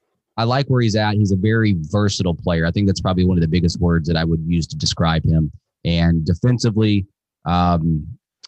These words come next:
again, he, he's, he's inconsistent there too, Mark. I, I think in the beginning of the season, you saw a lot of times, uh, players just drive by him. But looking back on some of the comments that Borrego has made about his,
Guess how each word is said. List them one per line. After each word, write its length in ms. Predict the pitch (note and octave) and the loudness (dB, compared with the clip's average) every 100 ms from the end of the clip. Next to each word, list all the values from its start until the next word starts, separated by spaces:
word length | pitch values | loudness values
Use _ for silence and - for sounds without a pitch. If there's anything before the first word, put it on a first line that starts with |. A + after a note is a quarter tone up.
| - | -6
again, 340 | G2 F#2+ D#2+ D#2 | -2 0 0 0
he, 160 | G#2+ | 2
he's, 420 | G2 A2 A2 F2+ - _ _ _ _ _ - | 2 2 2 0 -8 _ _ _ _ _ -2
he's 180 | C3 | 0
inconsistent 600 | C3+ C3+ B2+ G#2+ A2+ A2 | 2 0 0 0 0 0
there 160 | G#2 G2 | 0 0
too, 200 | F#2 A2 | 2 2
Mark. 220 | A2+ G#2+ | 2 0
I, 100 | F#2+ | -2
I 120 | F2+ | 0
think 260 | G2 G#2+ G#2 | 0 0 0
in 80 | G2+ | 0
the 80 | F#2 | 0
beginning 300 | F#2+ A2 G#2+ | 0 2 2
of 60 | |
the 60 | G2+ | 2
season, 320 | G#2 G2+ F#2+ | 2 2 2
you 80 | F#2 | 2
saw 240 | - G2 | 0 0
a 40 | F#2 | 2
lot 160 | F#2 | 0
of 60 | F2+ | -2
times, 500 | F#2 F2+ F2+ E2 - | -2 0 0 -2 -2
uh, 220 | E2+ E2+ E2 | 0 0 0
players 300 | - G2 F#2+ | -2 0 0
just 220 | F2 F2+ C#2 | 2 0 0
drive 360 | F2+ F2+ F2 | 0 0 0
by 260 | E2 F2 F#2 | 0 2 2
him. 180 | G2+ F#2 | 2 2
But 180 | F2 | 0
looking 380 | E2 G#2 G#2 G2 | 2 0 2 0
back 320 | F2 F#2 G2 | 0 0 0
on 100 | F#2 | 0
some 140 | F2 F#2 | 0 0
of 40 | |
the 120 | E2 | 0
comments 340 | - F2 F2+ E2 | 0 2 0 0
that 140 | D#2+ | 0
Borrego 420 | D2+ F2 F2 E2 | 2 2 2 2
has 160 | E2 D#2 | 2 2
made 320 | F2 F2+ F2 | 0 2 2
about 300 | D#2+ E2 D#2+ | 0 -2 0
his, 340 | E2+ E2+ D2+ | 2 2 0